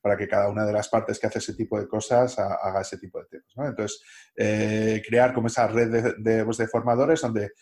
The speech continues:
donde podamos compartir no solamente recursos, ¿no? Es decir, de acceso a los contenidos, sino también podamos compartir clientes y que si traes tú el cliente, pues, te llevas tu porcentaje.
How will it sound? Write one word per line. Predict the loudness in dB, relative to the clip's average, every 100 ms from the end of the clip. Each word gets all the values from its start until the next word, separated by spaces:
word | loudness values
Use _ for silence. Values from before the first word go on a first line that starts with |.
| _ _
donde | -4 -2 -2 -4 -6 -2
podamos | 2 4 4 0
compartir | 0 0 2 0
no | 0
solamente | 0 0 0 -2 -2
recursos, | -2 -2 -6 -2 0 0 0
¿no? | -4 -4
Es |
decir, | -8 -4 -4 -4
de | -8
acceso | -10 -6 -4 0
a | 2
los | 2 0 -2
contenidos, | -6 -6 -4 -2 2 0 -2 _ _ -20 -20
sino | -4 0
también | 2 2 2
podamos | 2 2 0
compartir | -2 -2 -2 0 0 0
clientes | -4 -8 -6 -4 2 4 4 0
y | -6
que | -10
si | -10 -6
traes | -4 -2
tú | -2
el | -2
cliente, | -2 -4 -2 -2 -2
pues, | -2 -12 -14 -14
te |
llevas | -10 -10 -10
tu | -10
porcentaje. | -10 -8 -8 0 0 2 4 4 2